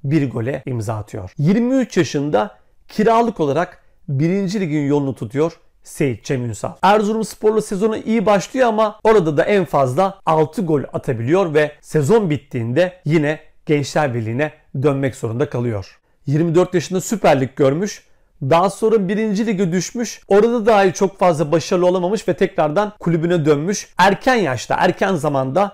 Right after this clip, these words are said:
düşüşe geçmiş bir kariyerden bahsediyoruz. Tabii o yıllar Gençler Birliği Başkanı İlhan Cavcav'ın efsane olduğu yıllar. Dünyanın dört bir yanından ucuz oyuncuları buluyor, Süper Lig'de oynatıyor. Daha sonra onları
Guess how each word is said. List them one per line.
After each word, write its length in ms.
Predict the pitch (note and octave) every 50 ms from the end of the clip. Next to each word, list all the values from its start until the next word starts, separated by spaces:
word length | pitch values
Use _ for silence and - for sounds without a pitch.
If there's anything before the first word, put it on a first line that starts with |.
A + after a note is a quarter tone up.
| _ C#3+
düşüşe 320 | C#3 D#3+ C#3 - - G3 D#3+
geçmiş 580 | B2 B2+ A2 - - F3+ E3+ - - _ _ _ _
bir 120 | D#3+ E3 B2
kariyerden 520 | - D3 C#3 C#3 C3+ C3 B2 C3 B2 A#2+
bahsediyoruz. 500 | A2+ G#2+ - - A2+ G#2 G#2 G2 F#2+ -
Tabii 240 | - - F3+ E3+ G#3+
o 180 | G#3+ - G#3+ B3+
yıllar 400 | A#3+ B3 B3 A3+ G#3+ A#3 B3+ B3
Gençler 640 | A3 E3+ D#3+ G3+ G#3+ G#3 - - - C4+ B3 A3+ F#3+
Birliği 340 | G#3+ F#3+ F3+ F#3+ F#3 D3+ D3
Başkanı 600 | F3+ F3 D#3+ - - - D#3+ F3 G#3+ A#3+ A3 - -
İlhan 420 | G3+ F#3 D3+ D3+ F3 F3+ D#3+ D3
Cavcav'ın 580 | B2 E3+ E3+ E3 E3+ C#3 C3+ D#3+ G3 A3+ G#3 -
efsane 520 | - E3+ D#3+ C3 - - E3+ D#3 D#3+ D#3+ E3
olduğu 380 | E3 D3+ C#3+ C3 A#2+ C#3+ E3+
yıllar. 420 | F3 C#3 C#3 B2+ B2 C3 B2 G#2+ - - C3+
Dünyanın 600 | C3+ E3 F3 F3 F#3 F#3+ F#3+ G3 G#3 G#3+ G3+ E3+
dört 280 | F3 A3 A3 G#3+ - -
bir 80 | F3
yanından 520 | C3+ C3+ C3 B2+ B2 B2 C#3 F#3 G#3 G#3+ G3 -
ucuz 340 | G3+ F3 F3+ F3 A#3 G3+ E3
oyuncuları 540 | E3 D#3 C#3+ C3+ A#2+ G#2+ B2 B2 A#2 A#2 B2
buluyor, 340 | E3+ F#3+ E3 D#3+ D#3+ F#3+ G3+ -
Süper 400 | - - A#3 F#3 - E3 C#3 C3
Lig'de 200 | B2 - - -
oynatıyor. 760 | - E3 E3+ E3+ D#3 D3 B2+ - - F3+ G#3 G3+ - C#3+ C3
Daha 180 | D#3 D#3+ E3+
sonra 220 | E3+ - F#3 D#3+ D#3+
onları 560 | - - F3+ F3 E3 D3+ D3 C#3+ F#3+ G#3 G3